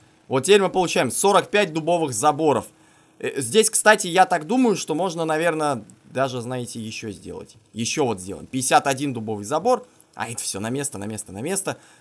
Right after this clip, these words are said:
Ну и соедини, соедини, чувак. Не, он соединил, в принципе, все правильно. Вот он, пятьдесят один дубовый гребаный забор.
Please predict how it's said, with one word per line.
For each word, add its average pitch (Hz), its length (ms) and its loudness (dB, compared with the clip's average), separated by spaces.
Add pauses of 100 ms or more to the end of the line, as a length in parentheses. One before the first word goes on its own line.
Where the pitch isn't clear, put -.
Ну 160 120 -6
и 143 220 -4
соедини, 139 500 -4
соедини, 131 440 -8
чувак. 82 380 -14
Не, 120 140 -6
он 101 160 -8
соединил, 117 440 -10
в - 40 -18
принципе, - 360 -20
все - 120 -20
правильно. - 300 -18
Вот 156 220 -2
он, 101 100 -8
пятьдесят 151 400 2
один 156 280 -2
дубовый 139 340 0
гребаный 123 380 -2
забор. 107 360 -12